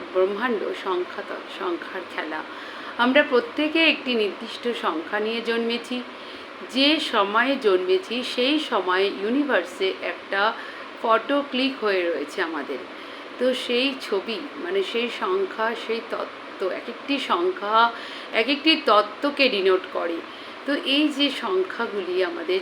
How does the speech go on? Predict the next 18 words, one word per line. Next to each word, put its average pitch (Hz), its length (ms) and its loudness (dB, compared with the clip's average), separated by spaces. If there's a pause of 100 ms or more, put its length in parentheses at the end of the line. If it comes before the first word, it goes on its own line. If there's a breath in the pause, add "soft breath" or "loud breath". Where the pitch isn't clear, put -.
জন্ম 175 360 -2 (140)
সময় 190 340 0
আমরা 185 320 0
নিয়ে 190 400 0
জন্মেছি, 185 800 -2 (560 loud breath)
তো 285 120 0
সেটা 277 360 2
কিন্তু 285 340 2
আমাদের 202 380 4 (140)
সাথে 254 380 0 (500)
আমরা 185 460 4 (720)
প্লাস 208 380 4
পয়েন্ট, 214 380 4
মানে, 190 160 4
আমরা 180 240 2
সেটাকে 185 480 0
নিয়েই 262 520 6
জন্মেছি। 175 520 0